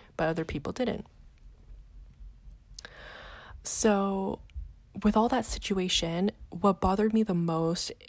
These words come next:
is just people being judgmental about a person's content. Like,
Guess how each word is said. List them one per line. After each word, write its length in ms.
is 160
just 200
people 260
being 240
judgmental 680
about 220
a 60
person's 420
content. 540
Like, 220